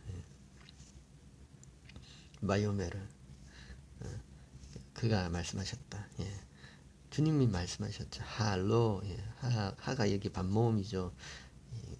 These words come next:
하는 의문사죠. 로는 아니다. 이래서 아니냐가 됐죠. 할로, 아하론, 예,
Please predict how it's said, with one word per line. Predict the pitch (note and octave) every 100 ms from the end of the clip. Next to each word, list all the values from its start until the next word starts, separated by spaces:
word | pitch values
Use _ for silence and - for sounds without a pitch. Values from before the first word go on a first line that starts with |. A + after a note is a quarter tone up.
| - - -
하는 | - G#2+ A2+
의문사죠. | B2 D3 B2 - F2+ E2 G2+ G2 - -
로는 | - F2 G#2 G#2 G2+ E2+
아니다. | F2+ G2+ G#2+ G2 F2 E2 E2+
이래서 | F#2+ D#2 - -
아니냐가 | - F#2+ A#2 A2+ G#2+ B2 B2 A#2 F#2+
됐죠. | D#2+ E2+ - F#2 - - - -
할로, | - F2+ F2+ G2+ G#2+ F2+ - - - -
아하론, | A2 A2+ - - A2 A#2 B2 C#3 C3+ B2 F#2+ E2
예, | F2